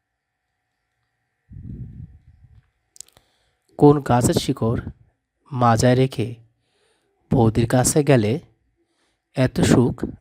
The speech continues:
আগে কোনোদিন দেওনি, বৌদি বলবে আপনাকে? তো বন্ধুরা, এটার উত্তর কি হতে পারে? চলুন দেখে নিই। এটার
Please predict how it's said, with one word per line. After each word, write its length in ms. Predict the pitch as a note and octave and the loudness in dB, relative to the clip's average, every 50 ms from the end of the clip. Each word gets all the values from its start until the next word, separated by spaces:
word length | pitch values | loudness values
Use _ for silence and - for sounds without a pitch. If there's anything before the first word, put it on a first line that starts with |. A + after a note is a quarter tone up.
| _ _ _ _ _ - | _ _ _ _ _ 2
আগে 260 | C3 B2 A#2 A#2+ A#2+ | 2 2 2 2 -2
কোনোদিন 420 | A#2+ - C#3+ C#3+ C#3 D3+ D3+ D3 | -6 -6 -8 -4 -2 -2 -2 -2
দেওনি, 580 | C3+ B2+ A#2 A2+ A2+ A#2 G#2+ G#2+ A#2+ F3 G3 _ _ _ _ _ _ _ _ _ _ _ _ _ - | 0 0 2 2 2 0 -2 -4 -6 -8 -10 _ _ _ _ _ _ _ _ _ _ _ _ _ 0
বৌদি 340 | C#3 B2 A#2 A#2 A#2 A2+ B2+ | 4 4 6 6 4 4 4
বলবে 320 | A#2+ B2 A#2+ A#2 A#2+ D3+ F3+ - | 4 4 4 4 2 0 0 0
আপনাকে? 600 | - C3 B2 - - C3 A2+ G#2+ - - G#2+ G2+ - _ _ _ _ _ _ _ _ _ _ _ _ _ _ _ _ _ _ _ _ _ _ _ _ - | 0 0 0 0 0 -4 -10 -10 -10 -12 -14 -14 -14 _ _ _ _ _ _ _ _ _ _ _ _ _ _ _ _ _ _ _ _ _ _ _ _ 0
তো 80 | - A2 | 2 2
বন্ধুরা, 440 | A2+ A2+ A2 A2+ A#2 A#2+ C3+ G3+ A3 - _ _ _ _ _ _ _ _ _ - | 4 4 4 4 4 2 2 0 -4 -8 _ _ _ _ _ _ _ _ _ -4
এটার 220 | C3 B2+ - A#2 | 0 2 2 2
উত্তর 280 | A#2 A2+ A#2 - C#3 C3+ | 2 0 0 0 -2 -2
কি 140 | C3+ - D#3+ | -2 -2 -2
হতে 200 | E3 E3 - F3 | -2 0 0 2
পারে? 280 | E3+ F3 F3 F#3+ G#3 - _ _ _ _ | 2 2 0 0 -4 -8 _ _ _ _
চলুন 240 | - - C#3+ C#3+ C#3 | -2 0 0 2 2
দেখে 220 | C#3+ C#3 C#3 D#3 | 0 0 0 -2
নিই। 240 | D#3 E3 G3 G3 - _ _ _ _ _ _ _ _ _ _ _ _ _ _ _ _ _ _ _ - | -6 -6 -8 -12 -16 _ _ _ _ _ _ _ _ _ _ _ _ _ _ _ _ _ _ _ -2
এটার 340 | C#3 A#2+ A#2 - A#2 A2+ | -2 0 0 2 0 0